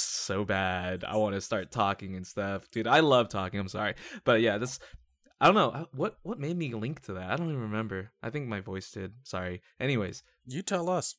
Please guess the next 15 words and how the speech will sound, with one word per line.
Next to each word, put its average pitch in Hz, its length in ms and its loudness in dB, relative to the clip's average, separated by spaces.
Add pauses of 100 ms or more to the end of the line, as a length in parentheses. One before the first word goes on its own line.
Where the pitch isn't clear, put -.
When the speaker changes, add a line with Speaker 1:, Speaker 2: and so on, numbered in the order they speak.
Speaker 1:
<laughs> - 120 -4
I 196 840 8
totally 127 300 4
forgot. 107 480 2
I 117 80 -4
don't 127 140 0
remember 104 360 0
what 95 140 -4
made 101 160 -4
me 98 80 -2
Speaker 2:
It's 92 100 -6
Speaker 1:
think 110 160 -2
Speaker 2:
okay. 104 100 -2
Speaker 1:
about 131 160 -2
it. 92 160 -6